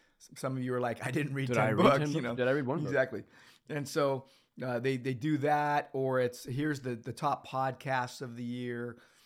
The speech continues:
Speaker 1: or, or let's say you're the one that is always reaching out to people saying, "Hey, I heard this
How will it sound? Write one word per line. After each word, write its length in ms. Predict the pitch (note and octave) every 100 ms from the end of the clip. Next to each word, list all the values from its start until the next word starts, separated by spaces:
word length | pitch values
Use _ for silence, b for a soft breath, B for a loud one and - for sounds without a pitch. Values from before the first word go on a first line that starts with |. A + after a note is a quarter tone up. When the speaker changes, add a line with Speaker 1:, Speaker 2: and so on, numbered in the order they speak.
| B -
Speaker 1:
or, 420 | C#3+ C#3 C3+ C3+ B B
or 160 | D3 D#3
let's 180 | B3 -
say 100 | E4
you're 200 | G#3+ G3+
the 100 | E3
one 320 | D#3 D3 D3
that 300 | C#3 - - b b -
is 140 | D3 C#3
always 460 | C#3 D#3 D#3 B2+
reaching 260 | D3+ C#3+ C#3
out 140 | C#3
to 40 | -
people 280 | C3+ C3+ B2
saying, 260 | C#3+ C#3
"Hey, 140 | D3+ D#3+
I 40 |
heard 280 | E3 F#3+ E3
this 180 | F3